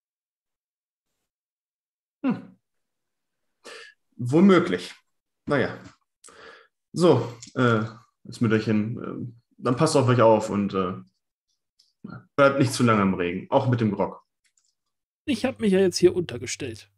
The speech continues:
Speaker 1: Hm, ja, klugerweise. Und ich, äh, schaue dann nochmal nach oben in Richtung des anderen Flachdaches gegenüber von der Straßenseite, ob immer noch der Rabe dort sitzt.
Speaker 2: Ja.
Speaker 1: Ja, schaue dann in seine Richtung, so nicke ganz kurz den Kopf, also neige ganz kurz den Kopf und dann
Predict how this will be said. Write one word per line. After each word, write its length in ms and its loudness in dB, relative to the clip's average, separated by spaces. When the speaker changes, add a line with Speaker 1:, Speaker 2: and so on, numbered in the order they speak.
Speaker 1:
Hm, 220 -10
ja, 120 -10
klugerweise. 680 -2
Und 180 -2
ich, 160 0
äh, 80 2
schaue 200 0
dann 100 2
nochmal 240 2
nach 180 -2
oben 360 2
in 120 0
Richtung 260 -4
des 200 -4
anderen 340 0
Flachdaches 680 -4
gegenüber 400 -4
von 120 -4
der 40 -4
Straßenseite, 840 -4
ob 120 -10
immer 160 -2
noch 160 -4
der 160 -4
Rabe 280 2
dort 360 -12
sitzt. 520 -10
Speaker 2:
Ja. 80 -16
Speaker 1:
Ja, 180 -16
schaue 260 -2
dann 200 2
in 180 -4
seine 240 0
Richtung, 380 -4
so 80 -6
nicke 400 -6
ganz 200 -4
kurz 200 -4
den 120 -4
Kopf, 320 -2
also 160 -2
neige 440 -4
ganz 180 -10
kurz 140 -16
den 120 -12
Kopf 300 -6
und 80 -4
dann 300 -6